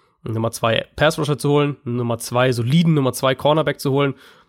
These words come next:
und dann gehst du im Draft auf die Spieler, die dann hoffentlich in der, ähm, also nach der kommenden Saison diese Spots wieder übernehmen von diesen Übergangs-Nummer zwei Lösungen, die du dir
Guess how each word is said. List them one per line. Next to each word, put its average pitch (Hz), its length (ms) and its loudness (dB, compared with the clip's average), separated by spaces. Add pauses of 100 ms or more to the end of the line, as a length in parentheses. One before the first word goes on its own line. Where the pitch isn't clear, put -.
und 127 220 -4
dann 127 200 4
gehst 127 200 0
du 131 60 0
im 117 80 -2
Draft 120 400 2
auf - 140 -4
die 117 360 -4
Spieler, 117 300 -6
die 117 480 -4
dann 117 200 -2
hoffentlich 131 640 -2 (360)
in 123 140 -4
der, 110 460 0
ähm, 107 400 -4 (240)
also 107 140 -6
nach 117 200 0
der 139 120 0
kommenden 135 300 0
Saison 117 460 0 (520)
diese 135 180 0
Spots - 320 -2
wieder 139 160 2
übernehmen 127 380 2
von 127 180 -2
diesen 117 200 -4
Übergangs-Nummer 127 800 -2
zwei 123 200 2
Lösungen, 120 420 2
die 110 100 -6
du 120 80 -2
dir 113 360 0